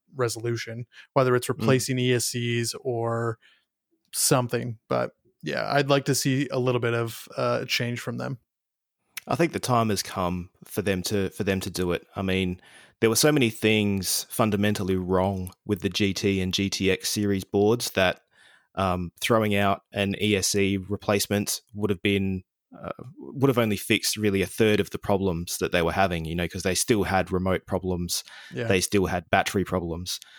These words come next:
Speaker 2: But the connectivity with regards to the remote is really good. The battery pack and system is now really good. It's just that E S C. So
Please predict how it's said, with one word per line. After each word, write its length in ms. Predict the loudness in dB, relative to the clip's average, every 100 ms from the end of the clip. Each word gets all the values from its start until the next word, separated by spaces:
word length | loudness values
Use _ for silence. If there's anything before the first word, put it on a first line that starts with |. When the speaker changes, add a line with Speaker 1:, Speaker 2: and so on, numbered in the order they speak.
| -20 _
Speaker 2:
But 260 | 0 0 -2
the 100 | -4
connectivity 760 | 0 0 2 2 4 4 2 0
with 120 | 0
regards 400 | 2 2 2 0
to 60 | -2
the 80 |
remote 360 | -2 0 0 0 _
is 200 | -6 -4
really 200 | -4 -4
good. 300 | 2 2 2 _ _
The 60 | -6
battery 420 | 0 0 2 -2
pack 400 | 0 0 -2 -8 _ -16 -6
and 160 | -4
system 380 | -2 -4 0 0
is 120 | 0
now 220 | 0 0 0
really 300 | 0 -2 0
good. 280 | 2 2 -2 _ -20 _ -10
It's 240 | -6 -4
just 220 | -2 -2 0
that 160 | 2
E 160 | 2 2
S 120 | 0
C. 260 | 0 2 2
So 360 | 2 2 0